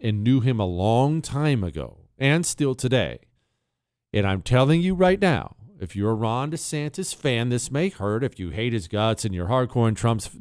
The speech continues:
corner, this will make you feel good. There's different types of intelligence.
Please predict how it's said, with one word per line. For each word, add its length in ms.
corner, 300
this 180
will 80
make 180
you 60
feel 320
good. 300
There's 260
different 500
types 460
of 140
intelligence. 1080